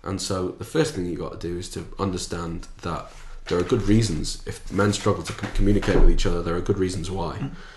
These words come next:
Speaker 1: And a big part of that is the way that our society is constructed and what is allowed and what's seen as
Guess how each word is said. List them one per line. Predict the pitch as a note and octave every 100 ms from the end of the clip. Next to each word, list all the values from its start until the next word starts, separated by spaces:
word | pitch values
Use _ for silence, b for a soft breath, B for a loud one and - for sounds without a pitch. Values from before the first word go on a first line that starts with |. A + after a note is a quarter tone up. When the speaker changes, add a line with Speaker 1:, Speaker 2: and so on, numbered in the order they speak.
| B B -
Speaker 1:
And | F2+ F2 E2 - - -
a |
big | - G#2+
part | - F#2+ -
of | D#2+
that | -
is | -
the |
way | F2 E2+
that | C#2+
our | -
society | - F#2 F2 F2
is | E2
constructed | - F2 - - - A2
and | G2+
what | F#2+
is | F2+ -
allowed | F#2+ F2+ F2+ A2+ - - -
and | G#2
what's | G2 -
seen | F#2+ F#2
as | F#2